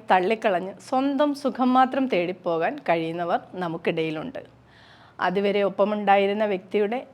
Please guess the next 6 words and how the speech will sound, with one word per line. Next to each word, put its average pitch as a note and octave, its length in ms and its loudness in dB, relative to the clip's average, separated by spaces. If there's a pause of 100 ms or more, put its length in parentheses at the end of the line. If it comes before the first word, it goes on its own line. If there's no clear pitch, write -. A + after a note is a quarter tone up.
(220)
മാനസിക A#3+ 520 2
വേദനയോ E3+ 440 -2 (260)
വിഷമങ്ങളോ A3+ 560 0 (200)
മനസ്സിലാകാതെ F3+ 720 0
പോകുന്നവർ. C#3 480 -6 (880)
ഓർക്കുക, G3+ 380 -2